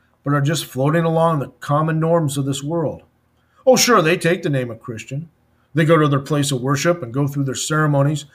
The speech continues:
but never allow true Christianity into their lives. They act just like the ungodly in society, who never attend church and don't take the name Christian. These are the people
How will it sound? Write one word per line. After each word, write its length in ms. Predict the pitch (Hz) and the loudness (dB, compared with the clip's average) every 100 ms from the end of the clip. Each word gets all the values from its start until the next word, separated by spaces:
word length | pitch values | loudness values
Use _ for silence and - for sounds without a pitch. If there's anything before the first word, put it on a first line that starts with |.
| - - - | -20 -14 -6
but 160 | 139 | -2
never 460 | 139 156 180 175 190 | 0 6 6 6 2
allow 520 | 196 180 170 147 135 | 4 4 4 4 2
true 260 | - 151 147 | -2 -6 -6
Christianity 720 | 165 143 165 160 135 123 127 | -8 -8 -6 -2 -2 -2 -6
into 180 | 127 127 | -6 -6
their 140 | 139 | -4
lives. 500 | 135 120 104 95 - _ _ _ _ _ _ _ | -2 -2 -6 -10 -18 _ _ _ _ _ _ _
They 80 | 165 | 4
act 200 | 156 143 | 4 4
just 220 | 147 139 | 0 0
like 220 | 151 151 147 | 2 0 4
the 120 | 170 | 2
ungodly 460 | 165 175 180 185 | 4 6 6 4
in 100 | 190 | -2
society, 680 | - 190 220 226 214 127 - _ _ _ - | -4 -6 -4 -2 -2 -4 -12 _ _ _ -2
who 100 | 160 | 2
never 400 | 160 202 233 190 | 4 4 4 0
attend 360 | 139 151 131 | 0 -4 -4
church 380 | - 117 101 - | -6 -10 -12 -12
and 160 | 120 127 | -10 0
don't 320 | 165 233 247 | 2 2 -2
take 280 | - 147 - | -6 -6 -6
the 80 | 123 | -8
name 380 | 123 117 104 - | -6 -8 -10 -12
Christian. 500 | 127 117 - 92 76 _ _ _ _ _ _ _ _ - | -10 -10 -12 -20 -20 _ _ _ _ _ _ _ _ 0
These 180 | 175 185 | 4 6
are 80 | |
the 100 | 151 | 4
people 520 | 139 165 143 139 123 | 2 2 2 -2 -4